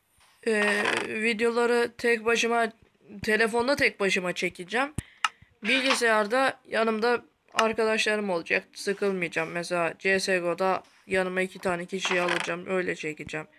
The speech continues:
Stick. Koş. Bekle, şurada chest var mı? Chest var gibi gözüktü. Şimdi ortaya kadar gideceğiz. Şu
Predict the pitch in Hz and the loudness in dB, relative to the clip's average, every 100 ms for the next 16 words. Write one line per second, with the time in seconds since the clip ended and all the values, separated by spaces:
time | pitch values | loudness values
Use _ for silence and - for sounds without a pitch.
0 | - - - - - - _ - - 185 | -20 -20 -20 -20 -18 -18 _ -2 -2 0
1 | 220 - 320 311 - - - _ _ - | -2 -2 -4 -4 0 -2 -2 _ _ -16
2 | - - - - _ _ - 190 185 - | -14 -16 -20 -20 _ _ -6 -2 0 -2
3 | - _ _ _ _ _ - _ - 190 | -6 _ _ _ _ _ -20 _ -8 -6
4 | 196 190 196 196 196 190 - 220 214 196 | -4 -6 -4 -4 -4 -6 -6 -10 -10 -10
5 | 190 185 - 185 185 175 175 185 - - | -8 -8 -8 -8 -10 -12 -14 -16 -18 -20
6 | _ _ _ _ _ 294 _ _ _ _ | _ _ _ _ _ _ _ _ _ _
7 | _ _ _ _ _ _ _ _ _ _ | _ _ _ _ _ _ _ _ _ _
8 | _ _ _ _ _ _ _ _ _ _ | _ _ _ _ _ _ _ _ _ _
9 | _ - - 202 208 208 202 208 202 196 | _ -20 -12 -8 -4 -4 -6 -8 -6 -8
10 | 196 190 190 - - 180 - - _ _ | -10 -10 -14 -16 -14 -14 -16 -20 _ _
11 | _ _ _ _ _ _ _ _ _ _ | _ _ _ _ _ _ _ _ _ _
12 | _ _ - _ _ _ _ - - 247 | _ _ -20 _ _ _ _ -8 -2 0
13 | 254 247 | 2 0